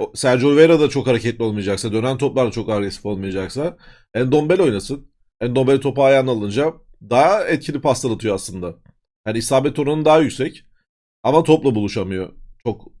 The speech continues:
ağır olduğu için, hani şu an hareket kabiliyeti olmadığı için. Ee,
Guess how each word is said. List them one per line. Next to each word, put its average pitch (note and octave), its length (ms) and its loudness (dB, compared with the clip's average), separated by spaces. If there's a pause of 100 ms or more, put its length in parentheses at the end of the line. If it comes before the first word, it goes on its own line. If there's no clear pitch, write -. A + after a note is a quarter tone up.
ağır G#2 220 0
olduğu G2 200 -2
için, F#2+ 240 -10
hani F#2 320 -10
şu - 160 -10
an G2 140 -8
hareket G#2 400 -8
kabiliyeti F#2+ 460 -6
olmadığı F2+ 300 -10
için. F2 320 -12 (1400)
Ee, C3 380 4